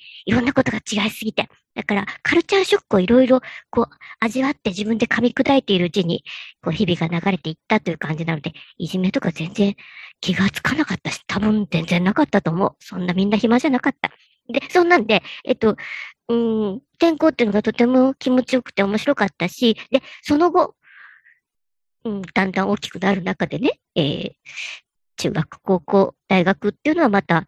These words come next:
リセット、リセットだろ？それに、うん、僕は長らく大学にも行ったけどね、その辺からがあんまりのこう、なんか、人間関係が濃くなると嫌だなっていう感じで、うん、その辺からこう、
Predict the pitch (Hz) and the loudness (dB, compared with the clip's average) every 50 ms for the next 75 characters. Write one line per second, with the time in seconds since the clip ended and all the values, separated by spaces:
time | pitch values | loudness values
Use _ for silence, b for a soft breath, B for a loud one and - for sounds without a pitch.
0 | _ _ 175 - - 196 180 - 180 190 202 185 208 190 _ - 160 - - 151 | _ _ -2 2 2 2 4 4 0 0 4 2 2 2 _ -2 -6 -4 0 2
1 | 240 - _ _ _ _ _ - - 302 247 262 262 269 294 320 285 277 B B | 2 0 _ _ _ _ _ -4 -2 2 2 2 2 4 2 2 0 0 B B
2 | B B B B B _ 226 214 214 214 214 208 _ 233 208 _ - 220 214 226 | B B B B B _ -6 -4 -4 -4 -4 -4 _ -6 -6 _ 0 0 2 4
3 | 226 220 214 247 285 285 240 - 190 - 190 196 196 208 - - 247 247 220 185 | 2 2 4 4 2 2 0 -2 -2 0 0 2 2 0 0 2 0 2 2 0
4 | 175 _ _ - 180 - 185 - - 175 170 170 180 180 175 175 175 165 202 B | 0 _ _ -4 -2 -2 -4 -2 0 0 0 2 2 2 2 2 0 0 -2 B
5 | B B - - 247 269 262 320 330 302 - 349 330 320 262 208 185 185 196 208 | B B -6 -4 -4 -2 -2 -4 -6 -2 0 0 0 2 0 0 -2 -2 -2 0
6 | 214 226 240 247 _ - 240 240 233 247 254 _ - 202 B B B B B B | 0 0 -2 -2 _ 2 2 2 2 0 -2 _ -4 -6 B B B B B B
7 | B B - 226 233 247 269 254 - - 320 311 _ - 208 180 196 - _ 311 | B B -2 0 2 2 2 0 0 -4 -6 -2 _ -2 -2 -2 -4 -2 _ -2
8 | 302 - 285 220 185 175 - - 185 196 233 233 208 185 190 214 214 220 _ _ | 0 0 -2 -2 -2 -2 -2 -4 -2 -2 0 0 0 -2 0 0 -2 -2 _ _
9 | 175 165 _ - 175 170 170 170 - 180 - 202 190 190 185 180 175 175 - _ | -8 -6 _ -4 -4 -4 -4 -8 -12 -4 -2 0 0 2 0 0 -2 -4 -6 _
10 | B B B B B B B B B _ _ 214 185 175 180 180 180 180 180 - | B B B B B B B B B _ _ -12 -10 -10 -8 -8 -8 -10 -4 -2
11 | 247 262 294 320 381 381 - 359 330 - _ - 302 302 269 - | 2 2 2 2 0 -2 -2 -2 -2 -2 _ 2 4 4 4 0